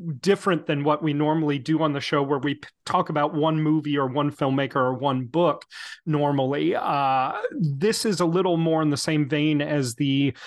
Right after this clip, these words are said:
Unfinished Masterpieces episode that you and I did, uh, over the summer, where using Kafka's The Trial as a jumping off point to talk about great unfinished artworks and what an artwork means to be finished or unfinished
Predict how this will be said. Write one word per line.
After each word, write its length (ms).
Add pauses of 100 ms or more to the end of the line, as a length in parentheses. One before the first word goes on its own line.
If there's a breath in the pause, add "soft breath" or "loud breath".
(240 loud breath)
Unfinished 540
Masterpieces 880
episode 500
that 180
you 140
and 80
I 140
did, 340
uh, 560
over 340
the 120
summer, 540
where 320 (180)
using 520 (140)
Kafka's 460
The 80
Trial 320
as 100
a 60
jumping 380
off 220
point 260
to 100
talk 260
about 380 (320 loud breath)
great 320
unfinished 480
artworks 500
and 100
what 140
an 60
artwork 440
means 280
to 80
be 160
finished 420
or 140
unfinished 680